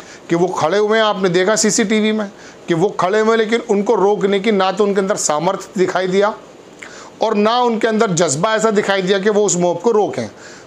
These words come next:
ईंटबाजी करते रहे। उसके बाद आरोप यह है, जैसा कि वीडियो दिखाया गया, कि मस्जिद के अंदर तोड़फोड़ हुई और वहाँ पर तस्वीरें रख दी गई हैं। ये भी आरोप लगा रहे हैं पत्रकार के वहाँ पर, जो है, अ,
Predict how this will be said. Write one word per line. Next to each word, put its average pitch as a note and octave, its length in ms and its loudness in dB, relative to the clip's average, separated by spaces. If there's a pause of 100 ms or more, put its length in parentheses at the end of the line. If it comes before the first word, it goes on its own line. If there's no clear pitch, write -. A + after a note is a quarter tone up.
(140)
ईंटबाजी F#3+ 560 0
करते G3 320 -2
रहे। G#3+ 100 4
उसके G#3 240 -2
बाद F3 360 -2
आरोप F3+ 340 0
यह F3+ 180 4
है, F#3+ 140 2
जैसा E3 280 2
कि F3+ 120 -2
वीडियो D#3+ 300 0
दिखाया D3+ 320 0
गया, F3+ 300 0 (280)
कि F3 80 2
मस्जिद E3 400 0
के G3+ 100 -2
अंदर F3+ 200 -2
तोड़फोड़ D3+ 520 0
हुई F#3+ 180 2
और G3+ 140 2
वहाँ D#3+ 200 0
पर F#3 140 -2
तस्वीरें E3 440 0
रख G3 120 0
दी G3 200 0
गई G3 180 2
हैं। D3 160 -4 (600)
ये E3+ 220 0
भी A3+ 120 2
आरोप A#3 320 2
लगा A3 260 2
रहे A3+ 160 2
हैं G#3 100 0
पत्रकार G3+ 460 -2
के G#3+ 80 2
वहाँ F3+ 240 2
पर, G3+ 180 -2
जो F3+ 140 2
है, E3+ 200 2
अ, - 60 -6